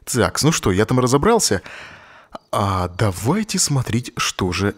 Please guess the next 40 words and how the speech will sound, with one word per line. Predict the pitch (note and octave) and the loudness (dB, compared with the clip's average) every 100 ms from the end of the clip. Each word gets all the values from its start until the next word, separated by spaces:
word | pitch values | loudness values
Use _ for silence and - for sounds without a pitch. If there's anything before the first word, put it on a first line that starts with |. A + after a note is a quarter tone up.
| - | 0
нам | A2+ F#2 | 2 2
покажут, | F2 G2 - F#3+ F#2 - | 0 -2 0 0 0 -2
что | - A2+ | 0 2
нам | A2 | 2
расскажут | G#2 - G2+ F#2 - | 2 0 -2 -2 -8
в | - - | -8 -4
третьем | G2+ G#2+ G#2 | -2 0 0
эпизоде. | D#3 C#3+ F2+ F2 | 0 0 0 0
Честно | A#3 A#3 D#3+ | 0 2 2
говоря, | D3+ D3+ | 2 4
я | C3 | 2
очень | - A2+ | 2 0
ждал | G2 G#2+ G2 | 2 2 2
игрушку. | A2+ D#3+ - A3 G#3+ - - - - - - - _ - _ _ _ - - | 0 0 -2 -4 -4 -6 -20 -20 -20 -20 -20 -20 _ -20 _ _ _ -10 -2
А, | A#2 A2+ A2 A2 G#2+ G2+ G2 - - | 0 2 2 2 2 0 -4 -10 -4
ну | G#3 | 2
и | A#3 | 2
все | - D#3+ G3 | 2 2 4
на | A3+ | 4
этом, | G3+ G#2 | 2 4
да. | A#2 A#2+ - | 4 4 0
Классно, | - C#4+ - A#2 B2+ | 0 0 0 -2 -2
ждал | G#2+ F3+ F3+ | 2 4 4
игру, | F3 G3 | 2 0
и | B2 | -2
что | A2 D#3+ | -2 0
же | D#3 A2+ | -2 -2
будет | A#2 A2+ | -2 -2
реально | A2 A2+ A2+ | 0 2 2
далее? | G#2+ D3+ C3 G2 | 2 2 2 2
У | |
нас | G2+ G#2+ | 2 0
был | G2 A#2 | -2 -2
серьезный | - G#2+ B2 G#2+ G#2+ | 0 2 4 4 2
выбор, | G#2+ C#3+ G#2 | 0 0 2
я | G2+ | 2
помню, | G#2+ G2+ | 2 0
в | F2+ | 0
втором | G#2+ G2+ F#2 | 0 2 2
эпизоде. | G#2 F#2+ C3+ D#3 D#3+ | 0 2 2 2 0